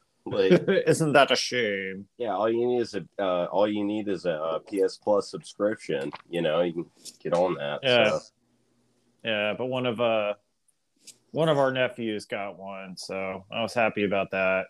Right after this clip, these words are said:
Speaker 2: And he got Miles Morales. I was like, "Dang.
Speaker 1: Nice. Cool.
Speaker 2: You lucky duck."
Speaker 1: Yeah, what a lucky guy. Lucky feller.
Speaker 2: Little, little lucky duck.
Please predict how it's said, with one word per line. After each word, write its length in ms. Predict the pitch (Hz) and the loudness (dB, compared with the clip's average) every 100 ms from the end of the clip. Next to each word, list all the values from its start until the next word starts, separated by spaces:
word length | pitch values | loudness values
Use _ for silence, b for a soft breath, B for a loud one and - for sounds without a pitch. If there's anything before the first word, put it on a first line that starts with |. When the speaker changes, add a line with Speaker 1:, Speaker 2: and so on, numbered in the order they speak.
| - | -2
Speaker 2:
And 140 | 131 | 0
he 60 | 135 | 4
got 180 | 120 107 | 2 2
Miles 340 | 110 110 104 | 0 2 0
Morales. 600 | 104 98 101 95 92 - | -2 -2 0 0 -4 -6
I 20 | |
was 100 | 101 | -8
like, 140 | 101 85 | -8 -8
"Dang. 380 | 107 165 139 101 | -6 -4 -2 -2
Speaker 1:
Nice. 640 | 85 80 80 87 - - _ _ | -2 -2 -4 -6 -8 -20 _ _
Cool. 320 | - 76 73 78 | -10 -6 0 4
Speaker 2:
You 140 | 113 | 6
lucky 320 | 120 123 120 | 6 4 2
duck." 420 | 98 120 127 131 - _ _ _ _ | 4 6 4 2 -8 _ _ _ _
Speaker 1:
Yeah, 280 | 104 127 85 | -2 2 4
what 200 | 82 98 | 6 4
a 60 | 101 | 6
lucky 360 | 104 - 101 101 | 4 4 4 4
guy. 300 | 110 101 - _ - | 4 2 -2 _ -6
Lucky 340 | 90 95 90 | -2 -2 -2
feller. 380 | - 101 98 82 | 2 2 4 2
Speaker 2:
Little, 220 | 123 - _ _ _ _ - | -2 -8 _ _ _ _ -8
little 240 | 123 120 | -2 2
lucky 260 | 127 123 131 | 2 2 0
duck. 340 | 123 110 | 2 2